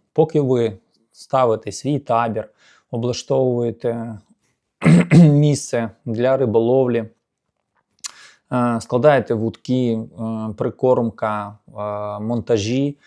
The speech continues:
а ваш друг весь цей час плаває. І саме класно те, що історія зберігається, коли він відсканує всю територію, ви можете взяти з собою в, в руки телефон, с-, сісти зручно в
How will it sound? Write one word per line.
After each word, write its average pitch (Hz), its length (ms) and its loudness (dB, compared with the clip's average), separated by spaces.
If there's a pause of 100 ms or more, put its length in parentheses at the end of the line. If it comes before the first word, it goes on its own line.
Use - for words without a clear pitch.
(280)
а 117 80 -2
ваш 117 280 2
друг 147 320 -2
весь 110 260 0
цей 104 140 -6
час - 460 -4 (300)
плаває. 104 500 -6 (120)
І - 40 -20
саме 107 840 -6
класно 131 500 -6
те, 127 200 -4
що 101 460 -6 (340)
історія 110 640 -2
зберігається, 123 840 -6
коли 117 320 -4
він 107 220 -4
відсканує 110 600 -6
всю 104 220 -10
територію, 120 600 -4
ви 117 140 -4
можете 107 420 -6
взяти 107 440 -4
з - 40 -20
собою 107 520 -6
в, 113 220 -12
в 107 200 -6
руки 117 260 -4
телефон, 143 580 -6
с-, 110 280 -12
сісти 107 560 -10
зручно 117 460 -10
в - 180 -18